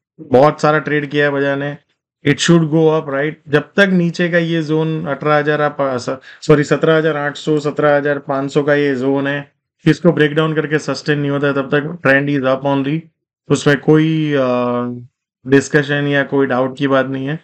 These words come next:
Keep riding your winning position, keep managing your risk। That should be our mantra and, uh, most importantly, always remember that we should have discipline and we should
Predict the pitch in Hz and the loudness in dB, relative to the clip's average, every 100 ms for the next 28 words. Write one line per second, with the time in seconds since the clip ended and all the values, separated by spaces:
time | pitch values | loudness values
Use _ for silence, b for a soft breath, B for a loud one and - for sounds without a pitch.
0 | b b _ - 180 180 175 175 175 175 | b b _ 2 4 4 2 0 -2 -2
1 | 165 165 170 160 160 160 160 165 156 151 | -2 -2 -2 -2 -2 -2 -4 -4 -4 -4
2 | 151 151 147 147 151 147 147 135 143 147 | -2 -2 0 0 0 2 2 2 -2 -4
3 | - b b b _ 135 165 170 165 160 | -12 b b b _ 2 2 0 -4 -2
4 | 160 156 151 143 143 147 151 147 139 139 | 0 0 -2 -4 -4 -2 0 0 -2 -4
5 | 135 135 131 131 127 120 _ - 147 170 | -4 -2 -2 -2 -4 -6 _ 2 2 4
6 | 170 156 151 151 151 151 160 160 _ _ | -2 0 0 2 0 0 -2 -4 _ _
7 | _ _ _ _ _ _ - 147 160 151 | _ _ _ _ _ _ 0 4 4 2
8 | 147 147 147 151 147 147 139 139 - 143 | -2 -2 -2 0 0 0 -2 -4 -2 0
9 | 139 135 131 127 135 143 143 139 135 131 | 0 0 -4 -4 -2 0 0 0 -2 -2
10 | 131 | -2